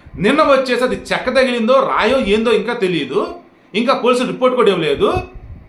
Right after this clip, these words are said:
ఆ రాయి ఎక్కడ ఉందంటే కూడా ఎవడు కనపడలేదు. అది రాయి వీళ్ళే విసిరారు, వీళ్ళే చేపించారు, ఈ టీడీపీ వాళ్ళు అంత ఇంతే, వీళ్ళు బతుకులు ఇంతే అని చెప్పేసి ఈ వైసీపీ వాళ్ళు. అరే ఏపీలో ఉన్న మనుషులు మీకు కనీసం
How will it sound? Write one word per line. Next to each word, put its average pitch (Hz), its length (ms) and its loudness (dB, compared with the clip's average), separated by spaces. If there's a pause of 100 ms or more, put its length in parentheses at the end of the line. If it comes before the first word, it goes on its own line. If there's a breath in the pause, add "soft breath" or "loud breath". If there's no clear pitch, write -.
(520)
ఆ 196 140 2
రాయి 240 220 2
ఎక్కడ 247 180 0
ఉందంటే 254 220 2
కూడా 233 100 2
ఎవడు 208 120 4
కనపడలేదు. 190 760 -2 (440)
అది 202 140 4
రాయి 208 440 2
వీళ్ళే 202 280 0
విసిరారు, 247 360 2
వీళ్ళే 240 260 0
చేపించారు, 247 600 0 (180)
ఈ 196 60 -2
టీడీపీ 233 320 -2
వాళ్ళు 233 160 2
అంత 220 100 -2
ఇంతే, 226 140 -4
వీళ్ళు 196 140 0
బతుకులు 202 260 0
ఇంతే 214 140 -2
అని 202 100 0
చెప్పేసి - 240 -4
ఈ 185 40 -6
వైసీపీ 156 400 -8
వాళ్ళు. - 500 -14 (300 loud breath)
అరే 320 100 -2
ఏపీలో 247 520 0
ఉన్న 285 140 0
మనుషులు 214 380 -2
మీకు 269 120 -6
కనీసం 262 680 -4